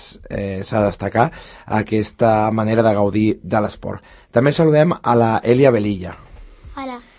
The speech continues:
Speaker 1: Elia Velilla és Federació Base tres. Què significa Base tres? A veure.
Speaker 2: Em, Base tres és,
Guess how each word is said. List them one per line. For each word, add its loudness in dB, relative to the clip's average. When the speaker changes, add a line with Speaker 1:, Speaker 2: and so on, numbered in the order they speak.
Speaker 1:
Elia 8
Velilla 6
és -2
Federació 0
Base 0
tres. -6
Què -4
significa -4
Base -8
tres? -10
A -2
veure. -6
Speaker 2:
Em, -6
Base -6
tres 0
és, -4